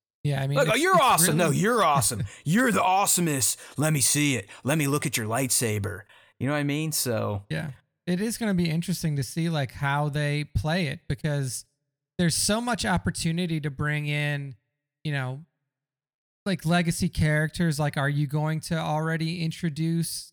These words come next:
Speaker 1: you know, are you gonna
Speaker 2: Plaguey?
Speaker 1: choose to introduce Plagueis?
Speaker 2: Right.
Speaker 1: You know, 'cause previously in, in old canon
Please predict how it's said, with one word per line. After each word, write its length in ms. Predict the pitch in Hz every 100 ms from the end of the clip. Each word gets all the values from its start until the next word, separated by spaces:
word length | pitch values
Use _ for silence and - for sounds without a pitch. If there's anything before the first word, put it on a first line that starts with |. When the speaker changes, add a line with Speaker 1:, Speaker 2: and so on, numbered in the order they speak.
| _
Speaker 1:
you 100 | 160
know, 380 | 156 147 156 - _ _ _ -
are 60 | 165
you 60 |
gonna 140 | 160 143
Speaker 2:
Plaguey? 140 | 151
Speaker 1:
choose 240 | 190 185
to 120 | - 190
introduce 720 | 180 185 175 180 190 180 -
Plagueis? 840 | - 214 220 180 165 165 - -
Speaker 2:
Right. 240 | 127 - -
Speaker 1:
You 100 | 156
know, 280 | 143 165 170 _ -
'cause 120 | 165
previously 960 | - 202 247 226 196 - 185 180 190 185
in, 240 | 165 170 180
in 140 | 170
old 360 | 190 208 226 -
canon 520 | 165 156 156 160